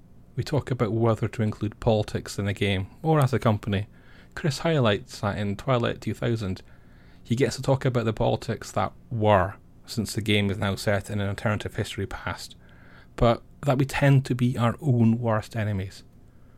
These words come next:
And I think he's right about that too. Now, this next story denies any association with politics and apocalyptic consequences, but Eric M. Lang has stepped down from his position at simon.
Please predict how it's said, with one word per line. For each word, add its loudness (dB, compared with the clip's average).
And 4
I 2
think 2
he's 4
right 4
about -2
that -2
too. -2
Now, 4
this 2
next 6
story 2
denies 2
any 10
association 0
with -4
politics -2
and 0
apocalyptic -4
consequences, -4
but -2
Eric 2
M. 6
Lang 4
has -6
stepped -2
down 4
from -4
his 0
position 0
at -6
simon. -2